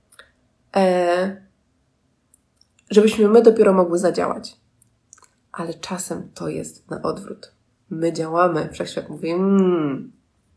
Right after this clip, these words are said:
proszę bardzo, proszę bardzo, przesyłam jeszcze więcej”. Jeśli ty z taką radością i obfitością wydajesz te pieniądze i dzięki temu jest przepływ, to wiadomo, że one będą płynąć właśnie do tej osoby.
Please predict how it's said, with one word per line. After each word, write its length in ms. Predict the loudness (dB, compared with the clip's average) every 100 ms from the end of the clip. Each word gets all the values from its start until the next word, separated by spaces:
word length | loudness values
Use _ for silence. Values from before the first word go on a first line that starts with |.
| _
proszę 360 | 0 0 2
bardzo, 800 | 0 4 4 4 0 -2 -4 -4 -4
proszę 360 | 0 2 2 0
bardzo, 720 | 2 4 4 2 -2 -10 -20 _ _ -8 -8 -8 -8 -6
przesyłam 720 | 2 2 6 8 10 8 6
jeszcze 300 | 4 4 2
więcej”. 360 | 6 6 6
Jeśli 220 | 2 2 -2
ty 100 | -2
z 80 |
taką 280 | -2 0 2
radością 560 | 4 4 4 2 0 0
i 100 | 0
obfitością 720 | -2 -6 -2 -2 -2 -2 -4 -6 -14 -12
wydajesz 640 | 0 2 4 2 4 4 2
te 100 | -6
pieniądze 840 | -4 -2 -2 -4 -4 -6 -6 -12 _ _ _
i 80 | 0
dzięki 260 | 0 0
temu 180 | 0 2
jest 300 | 2 0 -4
przepływ, 640 | -8 -2 -2 2 2 0 -4 -18 -10
to 80 | 2
wiadomo, 280 | 4 6 4
że 120 | 4
one 200 | 4 2
będą 380 | 2 2 2 -2
płynąć 360 | -2 -2 0
właśnie 320 | 0 -4 -2 -4
do 100 | -4
tej 180 | -4
osoby. 500 | -4 -4 -4 -4 -10